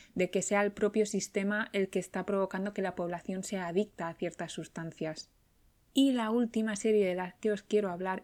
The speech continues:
es La Serpiente, que la tenéis en Netflix y que es una serie,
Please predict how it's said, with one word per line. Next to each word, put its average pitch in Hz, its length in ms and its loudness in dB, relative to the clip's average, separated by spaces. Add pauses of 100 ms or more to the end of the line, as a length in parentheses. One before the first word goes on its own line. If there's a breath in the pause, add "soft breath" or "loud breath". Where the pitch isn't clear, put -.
(100)
es 208 220 0 (100)
La 214 200 0
Serpiente, 196 640 -2
que 202 200 -2
la 190 180 -4
tenéis 190 440 -6
en 220 260 0
Netflix 196 680 -2 (320 soft breath)
y 254 200 4
que 226 440 -2
es 208 480 -2
una 214 580 0
serie, 214 560 2